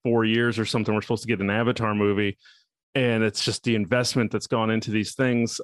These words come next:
And then just thinking it's been thirteen years. And yeah, it's the highest grossing movie of all time, or will be once they re-release it in September or whatever they do.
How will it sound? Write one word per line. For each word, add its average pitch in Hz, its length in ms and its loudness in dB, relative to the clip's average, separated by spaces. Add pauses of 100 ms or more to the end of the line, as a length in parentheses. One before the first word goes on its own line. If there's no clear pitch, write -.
And 110 180 0
then 113 180 2
just 113 200 -2
thinking 120 340 0
it's 104 140 -2
been 117 260 -12
thirteen 135 560 0
years. 113 760 0
And 110 180 0
yeah, 139 300 2
it's - 420 -2
the 120 60 -2
highest 123 400 -2
grossing 123 300 2
movie 120 240 2
of 110 100 0
all 113 160 0
time, 117 400 -2
or 107 80 2
will 117 260 2
be 113 160 2
once 110 220 0
they 123 100 0
re-release 110 480 2
it 107 80 2
in 104 80 0
September 107 540 0
or 104 100 2
whatever 101 320 2
they 101 120 0
do. 98 280 0